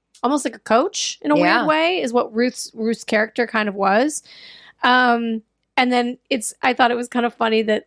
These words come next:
Speaker 1: like, Stephen King in the book was like, "Why did Gerald have to buy real handcuffs? Why couldn't he get the fluffy ones with, like, the pink?"
Speaker 2: Yeah.
Speaker 1: <laughs> Like, the pink freaking shit on 'em. Why do you have to get the real ones? And then it does mention that the dog is back and still not sure if the dog is a stray or not,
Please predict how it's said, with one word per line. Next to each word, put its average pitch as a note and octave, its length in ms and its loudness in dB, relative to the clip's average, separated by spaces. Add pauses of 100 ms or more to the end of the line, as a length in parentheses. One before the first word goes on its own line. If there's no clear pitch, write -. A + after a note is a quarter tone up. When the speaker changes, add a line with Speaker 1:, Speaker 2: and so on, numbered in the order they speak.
(120)
Speaker 1:
like, G#3+ 260 0
Stephen A3 400 -2
King A3+ 160 -2
in G#3+ 80 0
the G#3 60 0
book G#3 160 0
was G#3 120 -2
like, G#3 140 -2
"Why G3+ 240 2
did G#3+ 140 -4
Gerald G3 280 0
have G3 140 -8
to G#3+ 80 -6
buy G3 160 0
real F#3+ 300 -2
handcuffs? F#3+ 540 -4
Why G3 140 -4
couldn't G3+ 200 -4
he G#3 80 -2
get G#3 120 -2
the G#3 80 -2
fluffy A3 360 -2
ones A3 280 0
with, A3+ 100 -8
like, G#3+ 160 -10
the A#3+ 80 -2
pink?" A#3+ 340 -6
Speaker 2:
Yeah. C#4+ 340 2
Speaker 1:
<laughs> A#4+ 40 4 (680)
Like, C#5 320 -2
the G4+ 120 -4 (100)
pink B4 260 -4
freaking D#4+ 360 -2
shit C#4 180 2
on C#4+ 200 4
'em. C#4+ 240 2 (220)
Why D4 120 2
do - 20 6
you C#4 60 6
have C#4+ 100 4
to C#4+ 60 -4
get C4 100 -4
the B3 80 2
real A3+ 240 4
ones? A3+ 440 0
And B3 160 0
then A#3+ 200 2
it A#3 180 -6
does B3+ 240 2
mention A#3+ 320 -2
that G3+ 140 -8
the G#3+ 80 -2
dog G#3 280 2
is G3+ 120 -6
back F#3+ 420 -4
and G#3 240 -2
still - 220 -2
not G#3+ 200 0
sure A3 200 -2
if G3 80 -8
the G#3+ 40 -4
dog G#3 260 -2
is G3+ 100 -6
a G3+ 40 -4
stray - 340 -6
or - 100 -10
not, - 460 -14